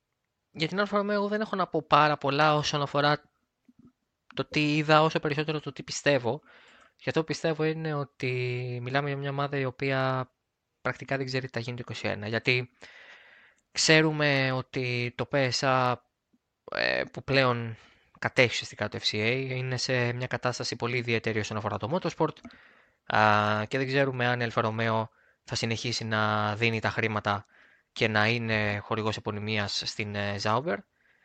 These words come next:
Ε, πάντως για φέτος τουλάχιστον, για να μην, ε, πάμε πολύ μακριά και να μην κάνουμε εικασίες που μπορεί να μην είναι και τόσο, ε, στέρεες, ε, όσο θα έπρεπε για να τις κάνουμε,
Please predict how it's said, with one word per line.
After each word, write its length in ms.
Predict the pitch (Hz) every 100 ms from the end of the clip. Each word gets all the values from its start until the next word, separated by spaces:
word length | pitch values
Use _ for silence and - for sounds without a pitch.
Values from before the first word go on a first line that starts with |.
| _ _ _ _ _
Ε, 420 | - - - - - - _ _
πάντως 300 | - 175 170
για 140 | 151 139
φέτος 380 | - 180 160
τουλάχιστον, 400 | - 139 160 -
για 120 | 156 139
να 100 | 139
μην, 280 | 139 135
ε, 160 | 127 120
πάμε 280 | - 117 117
πολύ 200 | 120 117
μακριά 360 | 113 117 113
και 120 | 107 110
να 100 | 113
μην 180 | 117
κάνουμε 280 | 117 113 113
εικασίες 380 | 110 107 - 110
που 300 | - 110 107 - - - - _
μπορεί 180 | 120 113
να 80 | 110
μην 140 | 113
είναι 160 | 110 110
και 100 | 113
τόσο, 640 | 107 - 107 104 104 104 _ _ _ _
ε, 500 | - 85 - - -
στέρεες, 680 | - 135 120 117 107 - - _ - _ _ _ _
ε, 180 | - -
όσο 240 | 107 113
θα 180 | 113 113
έπρεπε 360 | 113 120 113 110
για 120 | 107
να 100 | 110
τις 80 | -
κάνουμε, 520 | 175 202 202 196 196